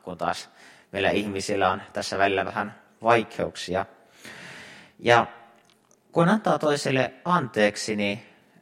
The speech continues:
sitä tapahtunutta rikettä ei tarvitse enää muistella, ja koko tapauksen ja jopa ihmisen voi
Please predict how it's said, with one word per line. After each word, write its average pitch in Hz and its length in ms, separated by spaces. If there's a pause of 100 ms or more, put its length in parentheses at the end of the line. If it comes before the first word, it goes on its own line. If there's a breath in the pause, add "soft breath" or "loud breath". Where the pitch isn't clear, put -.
(340)
sitä 131 200
tapahtunutta 113 960 (540)
rikettä 123 600
ei 98 60
tarvitse 101 460
enää 101 180
muistella, 107 760 (600 loud breath)
ja 123 120
koko 127 240
tapauksen 104 720
ja 101 220 (580 loud breath)
jopa 131 220
ihmisen 104 560
voi 120 260